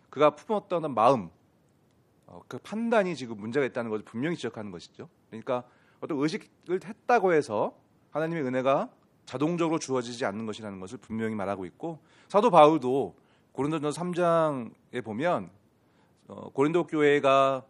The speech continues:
그 사역자들로 인해서 갈라졌을 때 그 자체가 사역자들에 대한 지나친 신뢰가 있었던 것이거든요.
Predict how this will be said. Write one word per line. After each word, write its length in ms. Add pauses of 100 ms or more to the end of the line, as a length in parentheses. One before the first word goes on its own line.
(520)
그 320
사역자들로 1080
인해서 260
갈라졌을 460
때 240 (560)
그 80
자체가 260
사역자들에 760
대한 180
지나친 800 (340)
신뢰가 320
있었던 260
것이거든요. 540